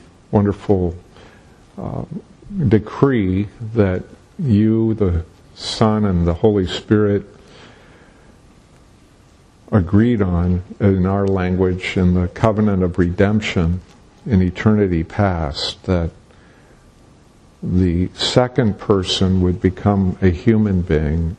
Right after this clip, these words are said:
and shed blood for elect sinners who would become the body of Christ, the church of God.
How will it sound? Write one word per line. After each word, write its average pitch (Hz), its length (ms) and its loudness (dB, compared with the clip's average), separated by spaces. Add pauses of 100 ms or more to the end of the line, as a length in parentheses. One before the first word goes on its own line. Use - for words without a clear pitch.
(180)
and 85 220 0
shed 95 420 0 (380)
blood 92 560 0 (100)
for 90 600 -2
elect 95 640 0 (1000)
sinners 87 920 -2 (100)
who 98 140 2
would 92 200 0
become 95 680 0
the 92 80 2
body 92 500 -2
of 80 160 -4
Christ, 85 480 -4
the 80 120 -2
church - 920 -2
of 87 220 0
God. 71 440 -4